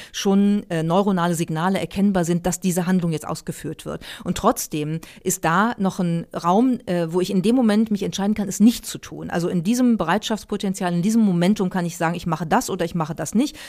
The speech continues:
oder ich mache jenes. Und da ist die Schnittstelle im Gehirn natürlich eine,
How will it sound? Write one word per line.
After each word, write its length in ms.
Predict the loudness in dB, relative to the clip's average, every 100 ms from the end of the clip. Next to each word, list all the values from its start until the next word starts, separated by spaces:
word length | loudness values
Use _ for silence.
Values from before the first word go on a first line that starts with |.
| -10
oder 120 | -2 2
ich 60 |
mache 180 | 2 2
jenes. 520 | 2 2 0 -4 -12 -14 -20 -20 -4
Und 260 | 0 0 -2
da 200 | -4 0
ist 140 | 0 -2
die 60 |
Schnittstelle 420 | -2 -2 0 -2 0
im 280 | 4 6
Gehirn 480 | 6 2 0 -4 -6
natürlich 440 | -8 -2 -2 -2 -2
eine, 480 | 2 2 4 0